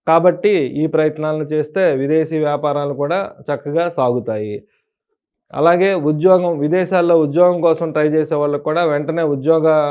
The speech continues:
ఉపాధి అవకాశాలు పొందే అవకాశం పూర్తిగా ఉంది. కాబట్టి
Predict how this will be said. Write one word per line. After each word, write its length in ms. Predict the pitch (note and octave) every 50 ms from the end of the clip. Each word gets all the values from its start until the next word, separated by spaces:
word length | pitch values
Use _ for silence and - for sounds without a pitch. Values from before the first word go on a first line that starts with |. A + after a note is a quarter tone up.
| C#3+ C3+ - -
ఉపాధి 420 | - C3+ C#3+ C#3 D#3+ D#3 D3+ D3
అవకాశాలు 560 | D3 D3 C#3+ C#3+ D3+ C#3+ C#3 - D3 C#3+ D3
పొందే 280 | C#3+ C#3+ C#3 C3+ C#3+ C#3+
అవకాశం 460 | C#3 C3+ C3+ - C#3 C#3 C#3 F3 F3+
పూర్తిగా 480 | E3+ - D3 D3 D3 D3 D3+ C#3 D3 C3
ఉంది. 400 | A#2 A2 A2 G#2 G#2 G#2+ - - _ _ _ _ _ _ -
కాబట్టి 800 | D#3+ D#3+ E3 E3 F3 D#3+ E3 - - G3 G3 E3+ D3 A#2 - -